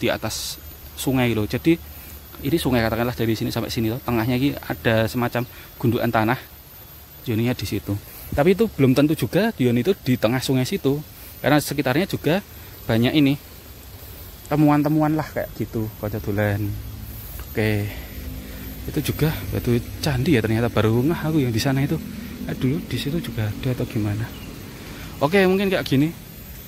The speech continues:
Nanti kita insya Allah akan ke lokasi yon-yon yang di sini yang di, eh, angkut, ditaruh di tempat yang lebih layak.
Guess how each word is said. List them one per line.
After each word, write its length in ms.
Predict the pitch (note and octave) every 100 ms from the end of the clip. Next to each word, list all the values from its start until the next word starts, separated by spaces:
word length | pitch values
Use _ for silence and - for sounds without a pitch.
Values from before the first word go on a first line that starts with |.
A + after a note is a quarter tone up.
| -
Nanti 180 | - D3
kita 300 | D#3 D#3 E3
insya 240 | E3 D3
Allah 240 | C#3 E3+ D3+
akan 460 | D#3+ D#3+ E3 E3
ke 340 | - C#3 C#3+ -
lokasi 560 | C#3+ C#3 C#3 - D#3 D3+ D3 D3 D3 C#3+
yon-yon 480 | - A#2+ B2 A#2+ A#2
yang 160 | B2 A2
di 100 | G#2+
sini 180 | B2+ C3
yang 80 | A2
di, 180 | A#2 A2 - - - - - - - -
eh, 320 | B2 A#2 A#2 -
angkut, 260 | B2+ B2+ - - - -
ditaruh 640 | A#2+ G#2+ A2+ A#2 A2+ A#2+ B2
di 100 | A2+
tempat 220 | A#2+ B2
yang 140 | A2
lebih 180 | A2 G2
layak. 220 | F#2+ F#2